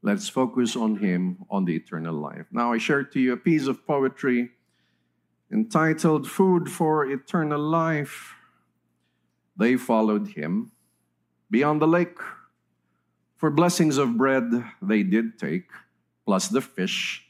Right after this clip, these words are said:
With bread left over, they witnessed his divine power. "Rabbi, when did you arrive here?" He replied like prophet and seer, "You came not because of the signs.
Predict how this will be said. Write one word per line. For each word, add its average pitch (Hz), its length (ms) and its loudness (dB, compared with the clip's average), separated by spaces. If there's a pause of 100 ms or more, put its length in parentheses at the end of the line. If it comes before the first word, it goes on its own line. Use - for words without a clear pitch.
(340)
With 127 420 0
bread 160 320 2
left 160 380 2
over, 117 640 -2 (440)
they 113 160 2
witnessed 110 960 -2
his 95 280 0
divine 85 800 -2 (140)
power. 67 360 -10 (680)
"Rabbi, 147 800 2
when 151 340 4
did 151 200 2
you 156 100 4
arrive 156 460 2
here?" 151 720 2 (520)
He 107 80 2
replied 139 640 2
like 156 320 0
prophet 110 460 -2
and 113 160 -4
seer, 80 400 -6
"You 110 200 2
came 175 320 2
not 233 280 2
because 190 380 2
of 185 120 2
the 170 100 2
signs. 151 960 -2